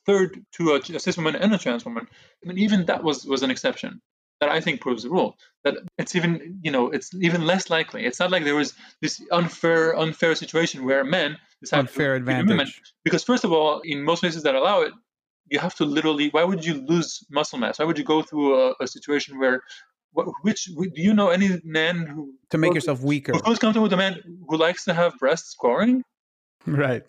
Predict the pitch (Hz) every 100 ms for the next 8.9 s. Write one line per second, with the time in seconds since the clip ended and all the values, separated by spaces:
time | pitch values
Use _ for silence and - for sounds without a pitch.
0 | - 185 190 175 214 - 202 214 220 175
1 | 175 190 214 240 175 180 214 220 160 139
2 | 147 143 - 139 143 143 175 170 170 156
3 | 147 170 160 147 143 151 185 156 135 143
4 | 139 165 180 175 151 143 151 147 143 208
5 | - 156 143 131 - - _ _ _ -
6 | 165 156 - _ _ 160 196 220 202 190
7 | 156 160 160 - 165 165 151 135 139 156
8 | 139 143 147 127 127 147 135 120